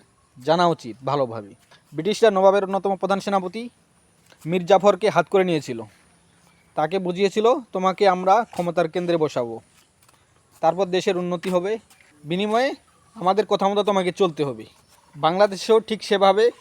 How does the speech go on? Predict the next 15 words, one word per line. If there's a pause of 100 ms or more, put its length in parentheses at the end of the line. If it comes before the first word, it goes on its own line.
(360)
পাশ্চাত্যপন্থী
লোকদেরকে
ক্ষমতায়
বসানো
হয়েছে। (880)
এখন
যারা (220)
উপদেষ্টা
রয়েছে, (160)
ক্ষমতার
কেন্দ্রে
রয়েছে, (560)
প্রত্যেকে
বিদেশি
নাগরিক,